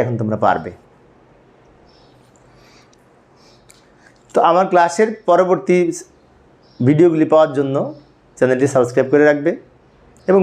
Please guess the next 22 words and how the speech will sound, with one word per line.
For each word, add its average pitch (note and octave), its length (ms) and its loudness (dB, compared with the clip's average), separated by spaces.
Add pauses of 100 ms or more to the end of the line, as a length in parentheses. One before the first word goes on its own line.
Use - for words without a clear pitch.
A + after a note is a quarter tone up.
বেল C#3+ 220 4
বাটনটি C3+ 300 0 (140)
on C3 60 0 (100)
করে G#2+ 180 -2
রাখবে, F#2 240 -8
তাহলে A#2+ 220 2
আমি C3+ 160 -2
ক্লাস C3+ 220 2
নেওয়ার C#3+ 220 0
সাথে C#3+ 200 -2
সাথে E3+ 200 0
তোমরা D#3 220 2
নোটিফিকেশন A#2 520 -2
পেয়ে A2 200 2
যাবে। D#2 180 -6 (2000)
পরিশেষে D3+ 420 -4
সবাই D3+ 220 2
ভালো C#3+ 220 2
থাকবে D#3 220 -4 (100)
এবং D3 120 0 (240)
সুস্থ D#3 180 -2 (120)
থাকবে, G2 240 -6